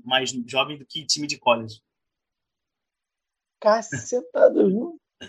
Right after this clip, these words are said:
Speaker 2: Ah, os caras tão pensando legal no futuro, né? E tem trinta e quatro picks. Então, é assim,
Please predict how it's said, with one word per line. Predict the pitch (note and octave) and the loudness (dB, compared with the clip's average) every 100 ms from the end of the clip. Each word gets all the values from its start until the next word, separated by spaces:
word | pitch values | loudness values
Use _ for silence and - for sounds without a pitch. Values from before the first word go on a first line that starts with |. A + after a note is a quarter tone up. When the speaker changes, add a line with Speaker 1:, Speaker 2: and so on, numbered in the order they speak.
| - - F#4 | -20 4 10
Speaker 2:
Ah, | D#4+ | 12
os | E3+ | 12
caras | - F#3 F#3 | 12 10 10
tão | G#3 | 6
pensando | A3 A3 A#3 | 6 6 4
legal | G#3 G#3+ A3 | 6 6 6
no | A3+ | 6
futuro, | - C4 A#3 G#3 E3 | 0 -12 -4 2 2
né? | C#3+ - _ | 0 -6 _
E | - | -6
tem | F#3 | -4
trinta | F#3 G#3+ G#3+ | 0 6 8
e | |
quatro | B3 A#3 A#3 A#3 | 10 10 8 4
picks. | G#3 G3+ F3+ | 0 -2 -4
Então, | D#3 | 0
é | G3 | 2
assim, | G3 F#3 | 0 -8